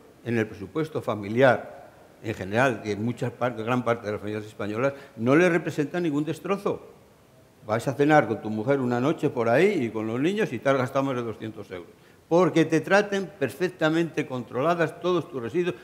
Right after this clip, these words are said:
durante un año. Bueno, sin embargo, como ahora estamos pagando diez y vamos a pagar doscientos, nos han subido el dos mil por cien.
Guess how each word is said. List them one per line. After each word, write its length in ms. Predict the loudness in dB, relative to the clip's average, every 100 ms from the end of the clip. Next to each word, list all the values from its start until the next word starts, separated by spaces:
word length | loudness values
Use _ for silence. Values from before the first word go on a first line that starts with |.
| -2
durante 520 | 6 8 8 6 4 2
un 180 | 6
año. 380 | 6 6 2 0 -4 -18 -20 -20 -20 -20 -20 -20 -20 _ _ _ _ _ _ _
Bueno, 220 | 2 2 2
sin 180 | 0
embargo, 520 | 2 6 8 8 6 4
como 240 | 2 6
ahora 160 | 6 6
estamos 320 | 4 2 4
pagando 460 | 6 6 6 0
diez 340 | 4 6 6 4 -6 -10
y 60 | 2
vamos 260 | 4 6 2
a 100 | 4
pagar 240 | 4 4
doscientos, 500 | 0 2 2 2 -2 -2
nos 140 | -4
han 140 | -2 0
subido 440 | -2 0 0 -2 -4 -10
el 120 | -6 -4
dos 160 | -4
mil 240 | 0 0 0
por 160 | -4
cien. 260 | -6 -14